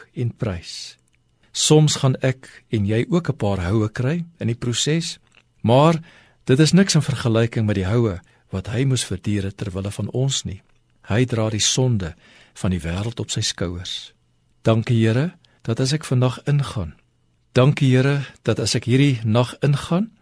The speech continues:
weet ek, U is saam met my. U is die rots waarop ek kan bou, die rots wat geslaan is, die een wat vir my vandag ook veilig beskerm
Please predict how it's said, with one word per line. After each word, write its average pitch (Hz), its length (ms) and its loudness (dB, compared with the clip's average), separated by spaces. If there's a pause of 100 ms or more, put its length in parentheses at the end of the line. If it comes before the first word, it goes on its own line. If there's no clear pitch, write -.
(200)
weet 123 360 2
ek, 92 220 -4
U 120 180 0
is - 180 0
saam 139 200 2
met 123 180 0
my. 82 260 -8 (680)
U 147 120 6
is 143 120 4
die 135 120 2
rots 127 260 2
waarop 120 340 2
ek 120 120 -2
kan 117 200 -2
bou, 92 200 -4
die 92 140 -4
rots 147 260 2
wat 151 160 -2
geslaan 139 560 0
is, - 320 -12 (300)
die - 220 2
een 123 100 4
wat 113 180 -2
vir - 140 -4
my 104 140 0
vandag 110 600 -2 (280)
ook - 180 -8
veilig 107 540 -4
beskerm 87 560 -6